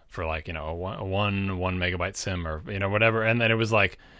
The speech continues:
forty dollars. And then, it, like, one month I would see it at, like, you know, thirty-two dollars. I should buy, and, like, thirty-two dollars was such an astronomical sum to me at that. This is, I'm, like, back when I'm nine or ten, like, trying to think about, you know, upgrading their, or maybe my Mac S E.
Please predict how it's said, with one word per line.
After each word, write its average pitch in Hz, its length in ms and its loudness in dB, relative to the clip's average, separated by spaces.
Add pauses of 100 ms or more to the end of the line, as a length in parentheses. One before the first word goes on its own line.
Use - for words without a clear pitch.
(320)
forty 95 280 -4
dollars. 85 540 -4
And 85 100 -6
then, 85 140 -6
it, 87 160 -10
like, 82 220 -6
one 92 240 -2
month 90 240 -4
I 87 80 -2
would 85 140 -6
see 92 160 -6
it 85 100 -4
at, 82 60 -6
like, 80 300 -6
you 95 80 -8
know, 76 140 -4 (200)
thirty-two 92 500 -8
dollars. 92 500 -12
I - 80 -14
should - 160 -10
buy, 104 140 -2
and, 113 80 -2
like, 110 100 2
thirty-two 135 300 6
dollars 113 240 4
was 117 100 -2
such 117 140 2
an 110 100 -2
astronomical 104 580 -2
sum 95 280 -2
to - 100 -6
me 78 160 -6
at 78 80 -10
that. 85 200 -6
This 101 120 -6
is, 92 160 -6
I'm, 87 220 -8
like, 82 180 -6
back 80 160 -2
when 87 100 -4
I'm 80 140 -4
nine 78 220 -4
or 73 60 -6
ten, 80 260 -6
like, 73 180 -10
trying 80 200 -6
to 73 40 -8
think 85 160 -12
about, 80 320 -8
you 92 60 -10
know, 85 80 -8
upgrading 85 560 -6
their, 78 180 -6
or 85 80 -6
maybe 85 220 -8
my 78 160 -8 (100)
Mac 87 220 -6
S - 180 -6
E. 87 160 -8